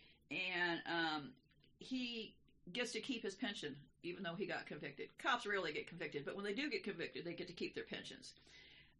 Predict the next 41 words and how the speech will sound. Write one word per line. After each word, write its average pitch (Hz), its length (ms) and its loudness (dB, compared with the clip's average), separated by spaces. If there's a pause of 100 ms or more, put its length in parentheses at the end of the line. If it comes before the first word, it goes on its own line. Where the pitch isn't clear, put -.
(120)
Um, 185 480 0
this 320 140 2
is 294 100 0
why 254 200 4
I 220 40 4
call 202 300 2
them 170 240 -2
dickless 185 400 0
wonders, 151 400 -2
okay? 151 380 0 (460)
A 196 60 -2
big, 226 540 6 (720)
and 277 100 4
I'm 294 240 8
not 214 260 8
for 190 120 0
sure 196 320 2
this 147 160 -4
cop 170 280 0
is 151 120 -6
on 143 240 0 (320)
testosterone, - 800 -2
but - 80 -8 (100)
testosterone 254 840 4
is 175 100 -2
what 175 160 0
they're, 147 160 0
a 175 100 2
lot 165 280 4
of 151 40 0
them 135 140 -2
are 139 140 0
on, 139 300 2
okay? 110 300 -2
That 156 220 0
causes 185 380 0
a 139 60 -4
lot 180 240 2
of 165 60 -4
sudden 170 360 2
rages, 151 440 2